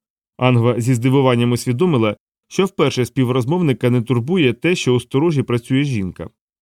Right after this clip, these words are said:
Королева Молі кивнула їй, як може кивнути одна жінка, що працює іншій. Гільдія жебраків пишалася тим, що в ній пропонувалися рівні можливості непрацевлаштування. "Зичу доброго здоров'ячка. Не пожертвуєш мені десять тисяч доларів на невеликий особняк?"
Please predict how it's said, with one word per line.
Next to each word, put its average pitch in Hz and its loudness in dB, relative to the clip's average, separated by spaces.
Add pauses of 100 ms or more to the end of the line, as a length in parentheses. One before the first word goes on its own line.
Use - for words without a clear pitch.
Королева 131 2
Молі 165 0
кивнула 143 0
їй, 110 0 (240)
як 131 0
може 131 0
кивнути 131 2
одна 135 0
жінка, 127 -2
що 110 -4
працює 143 -2
іншій. 92 -6 (480)
Гільдія 123 2
жебраків 120 0
пишалася 131 -2
тим, 156 -2
що 120 -2
в 113 -6
ній 131 0 (280)
пропонувалися 131 0
рівні 123 2
можливості 123 -2 (260)
непрацевлаштування. 120 -2 (920)
"Зичу 214 -2
доброго 185 0
здоров'ячка. 110 -4 (380)
Не 139 2
пожертвуєш 170 -2
мені 151 0
десять 135 -2
тисяч 135 -4
доларів 147 0
на 139 0
невеликий 143 -2
особняк?" 104 -6